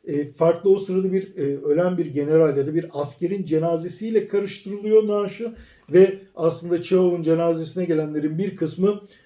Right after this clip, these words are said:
e, o ölen askerin <laughs> cenazesinin peşine takılıyor. Gömemiyorlar bile.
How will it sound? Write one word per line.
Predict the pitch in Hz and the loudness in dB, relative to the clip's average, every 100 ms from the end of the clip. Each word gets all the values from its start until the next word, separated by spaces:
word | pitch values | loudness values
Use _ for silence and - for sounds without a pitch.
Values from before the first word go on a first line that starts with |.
| _ 175 | _ -4
e, | 143 147 147 160 - | -2 0 -2 -4 -2
o | 175 165 | -2 2
ölen | 156 190 208 | 2 2 0
askerin | 165 160 - 156 160 190 185 - _ _ | 0 0 0 -2 0 0 -2 -10 _ _
<laughs> | - - - | -10 -8 -6
cenazesinin | 131 143 151 151 139 147 170 - | -2 0 2 0 -2 -8 -8 -8
peşine | 135 - 160 156 | -12 -4 -2 0
takılıyor. | 135 131 131 180 208 - _ _ _ 139 | -4 -2 0 0 -2 -8 _ _ _ 2
Gömemiyorlar | 156 165 151 127 113 110 110 | 2 4 0 -4 -8 -10 -14
bile. | 117 151 170 | -6 -6 -6